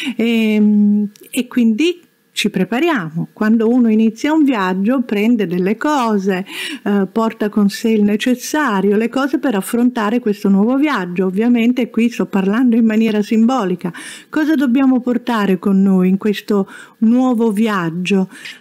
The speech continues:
Dobbiamo portare la consapevolezza che questi messaggi ci hanno portato.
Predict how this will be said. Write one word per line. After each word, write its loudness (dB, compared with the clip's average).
Dobbiamo 0
portare -2
la 0
consapevolezza 0
che 0
questi -2
messaggi 0
ci -2
hanno 2
portato. -4